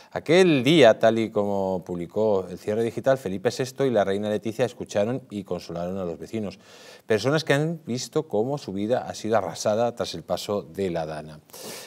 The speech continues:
El que no estaba era el presidente del gobierno, Pedro Sánchez, quien compareció el pasado lunes desde Palacio de la Moncloa para anunciar la sustitución de la exministra Teresa Rivera. Precisamente el lunes, Pedro Sánchez reapareció en el Palacio de la Zarzuela.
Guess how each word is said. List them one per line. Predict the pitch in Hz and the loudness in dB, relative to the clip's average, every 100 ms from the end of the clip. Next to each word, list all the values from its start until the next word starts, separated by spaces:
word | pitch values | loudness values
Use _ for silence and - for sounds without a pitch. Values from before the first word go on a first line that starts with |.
| - | -6
El | 127 | 4
que | 190 | 6
no | |
estaba | 220 233 226 | 10 12 12
era | 208 | 12
el | 180 | 10
presidente | 151 160 180 | 4 4 6
del | 160 | 6
gobierno, | 127 180 196 | 8 6 6
Pedro | 147 117 | 6 6
Sánchez, | 123 175 - 104 | 4 0 0 -2
quien | - 98 95 | -2 -4 -4
compareció | 92 90 90 - 107 107 107 104 | -6 -4 -4 -2 0 2 2 0
el | 95 | -2
pasado | 98 - 110 113 | -4 -2 0 2
lunes | 135 139 139 | 2 0 -2
desde | 104 - | -6 -4
Palacio | 92 - 101 | -4 -2 -2
de | 101 | 0
la | 101 101 | 0 0
Moncloa | 104 110 127 156 - - _ | -2 0 2 2 0 -20 _
para | 104 101 | 2 2
anunciar | 98 - 107 | 0 -2 2
la | 127 123 | 2 2
sustitución | - - 82 - 110 | -2 -14 -12 -6 -2
de | 123 101 87 | 0 0 0
la | 87 | -2
exministra | 92 90 90 107 | -6 -10 -8 -8
Teresa | 85 85 - 85 82 80 | -6 -8 -8 -8 -8 -10
Rivera. | 80 120 185 82 - - - - | -6 -4 -2 -4 -10 -20 -20 -14
Precisamente | - 113 165 202 190 151 147 - _ - | -8 -4 0 0 2 2 2 0 _ -8
el | 123 117 | -4 0
lunes, | 139 175 123 | 2 4 2
Pedro | - 147 | 2 0
Sánchez | 131 143 143 | 0 -2 0
reapareció | 123 107 95 92 135 143 - | 0 0 -2 0 0 0 -4
en | 104 | -6
el | 98 | -6
Palacio | - 107 - 151 | 0 -2 0 0
de | |
la | 120 | 0
Zarzuela. | 160 - 156 92 | -2 -4 -2 -2